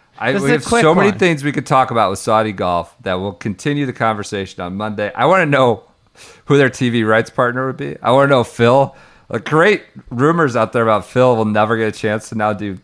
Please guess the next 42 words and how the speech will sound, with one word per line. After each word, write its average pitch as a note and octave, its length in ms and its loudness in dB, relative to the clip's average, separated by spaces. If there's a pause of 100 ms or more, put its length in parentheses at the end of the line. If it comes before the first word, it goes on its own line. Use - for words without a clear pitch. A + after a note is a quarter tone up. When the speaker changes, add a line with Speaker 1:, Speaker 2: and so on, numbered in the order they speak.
Speaker 1:
T G#2 180 -6
V G2+ 180 -4
work C#3 420 -2
'cause G#2+ 160 -6
he's G2 340 -10 (300)
Speaker 2:
Well, G3+ 160 2
Speaker 1:
come - 80 2
out G#2+ 240 2
Speaker 2:
I E3+ 140 2
think A3 180 -2
that's, G3 320 0
Speaker 1:
lunatic, C#3+ 440 -4
Speaker 2:
I E3 120 0
think A3+ 200 -2
Speaker 1:
but A3+ 80 2
Speaker 2:
the F#3+ 40 2
Speaker 1:
we D3+ 100 -4
can F#3+ 80 -2
Speaker 2:
thing F#3 180 0 (120)
Speaker 1:
keep D3 80 -8 (160)
talking F#2+ 340 -2
about F#2 220 -14
that D#2 240 -14 (100)
next A2 200 -12
Speaker 2:
where E3 160 2
Speaker 1:
week. E3 100 0
Speaker 2:
these D#3 220 -4
guys, D3+ 400 -2
I D3+ 120 -2
think F#3 240 -8
the F3 100 -2
power, D3+ 420 -8
there's D3 240 -12
gonna D3 160 -12
be C#3+ 160 -6
powerful C3 520 -6
people A2+ 420 -10
that G2+ 280 -12
kinda G#2+ 240 -10
come G#2 300 -12
down, F#2 420 -12 (380)
um, F#2+ 560 -12